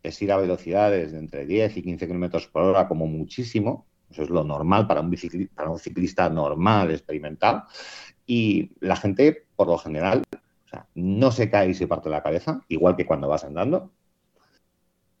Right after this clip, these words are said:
Y el mayor problema es el choque con vehículos que van mucho más rápido que tú y que tienen una masa que es de quince o veinte veces mayor que la tuya.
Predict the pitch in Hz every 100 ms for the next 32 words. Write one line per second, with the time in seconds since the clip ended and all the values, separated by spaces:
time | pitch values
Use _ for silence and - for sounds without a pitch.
0 | _ 127 151 123 113 110 143 143 160 139
1 | 147 165 - - _ _ _ _ _ _
2 | _ _ _ _ - 110 120 - - 87
3 | 82 - 120 - 202 - _ _ _ 113
4 | 104 95 98 107 139 151 151 104 123 131
5 | 156 190 160 135 120 123 117 107 101 107
6 | 143 147 117 123 117 165 170 160 139 143
7 | - 185 - - _ 110 104 123 - _
8 | _ _ - 90 98 90 - - 156 165
9 | - 120 127 139 117 117 117 117 110 95
10 | 92 85 80 76 - 73 73 76